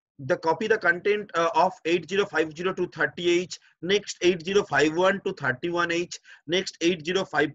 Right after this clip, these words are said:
two to thirty two H, as so on up to ten numbers.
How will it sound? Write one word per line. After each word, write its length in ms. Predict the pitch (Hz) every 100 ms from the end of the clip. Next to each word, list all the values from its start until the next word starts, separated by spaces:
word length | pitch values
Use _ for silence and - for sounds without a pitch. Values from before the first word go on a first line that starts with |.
| -
two 140 | 196 196
to 80 | 196
thirty 360 | 151 139 175
two 180 | 151 175
H, 220 | 160 175 - -
as 320 | 165 196 -
so 240 | 208 196
on 200 | 180 208 - - _
up 160 | 160 175 -
to 140 | 269 -
ten 200 | 202 196
numbers. 600 | 175 147 143 135 - -